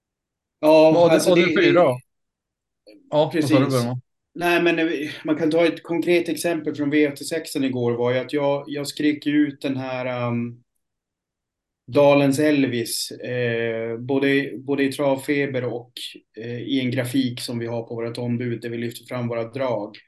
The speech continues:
Speaker 1: Jag tror att den var ju sträckad i slutändan som åttonde mest sträckade häst, och jag hade med den på fyra och fem hästar för egen del. Så att det blir ju så här att det, det är ju,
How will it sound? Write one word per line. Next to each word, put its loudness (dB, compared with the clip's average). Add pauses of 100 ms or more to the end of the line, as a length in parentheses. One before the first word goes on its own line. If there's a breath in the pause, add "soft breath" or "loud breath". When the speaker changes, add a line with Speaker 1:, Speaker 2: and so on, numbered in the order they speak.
(540 soft breath)
Speaker 1:
Jag -6
tror 4
att -2
den 6
var 4
ju 4
sträckad -4
i -2
slutändan -4
som 0
åttonde 0
mest -6
sträckade -8
häst, -6
och -4
jag -4
hade -4
med 0
den -4
på -10
fyra -4
och -8
fem -2
hästar -8
för -10
egen -6
del. -8 (640 soft breath)
Så -8
att -8
det 0
blir 4
ju 4
så -2
här 0
att -6 (200)
det, -8
det -2
är 0
ju, 2